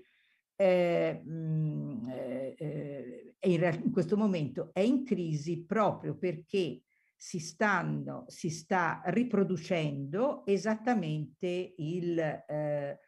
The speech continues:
eh, meccanismo, diciamo, scellerato dell'ospedale psichiatrico giudiziario, cioè quella di farne contenitori indistinti di eh, miserie sociali, infermità psicosociali, cioè appunto,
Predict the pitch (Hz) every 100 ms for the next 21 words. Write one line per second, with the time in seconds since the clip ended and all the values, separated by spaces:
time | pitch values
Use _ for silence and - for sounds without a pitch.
0 | _ _ _ - 143 143 135 135 131 135
1 | 160 160 175 208 156 139 151 143 - 170
2 | 170 165 160 - - 175 165 196 151 143
3 | - 170 147 151 156 190 147 156 160 -
4 | 156 143 135 127 160 147 175 208 226 143
5 | 135 - 160 160 175 151 214 - 160 147
6 | 147 160 190 202 - _ _ _ - 165
7 | 156 160 185 185 - 185 190 180 160 151
8 | 214 - - 160 147 127 - 175 147 131
9 | 156 170 170 - _ _ _ _ _ _
10 | _ _ _ - 147 131 131 123 123 156
11 | 165 156 127 196 196 165 151 - 151 -
12 | 214 165 143 139 147 156 - 175 151 143
13 | - 165 156 - 151 120 - 127 226 170
14 | 139 127 175 160 - - 190 160 151 147